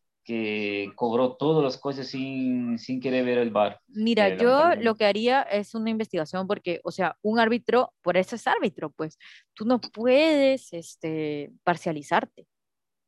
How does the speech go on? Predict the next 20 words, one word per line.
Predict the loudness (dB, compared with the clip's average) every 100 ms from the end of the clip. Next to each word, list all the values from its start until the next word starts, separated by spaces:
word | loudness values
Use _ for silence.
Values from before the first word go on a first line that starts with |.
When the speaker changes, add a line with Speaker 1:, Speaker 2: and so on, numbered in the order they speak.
| _ -12
Speaker 2:
¿me | -8
entiendes? | -2 -2 -2 -10 _ _ -8
Speaker 1:
Ay, | -8 -6
Speaker 2:
O | -4
sea, | 0 -2 -2 -2
Speaker 1:
y | 4
Speaker 2:
por | 6
ejemplo, | 6 6
Speaker 1:
primero, | 6
Speaker 2:
mira, | 6 2 2 _ _ _ _
y | 4
a-, | 6
a-, | 6 4 4
acá, | 4 6 6
a-, | 8 8 8
ahora | 6
último | 4 0 0
Perú-Colombia, | 0 0 2 0 -2 -10 -12 _ _ _ _ _
el | 0 2
Sampaio, | 2 6 6 6 0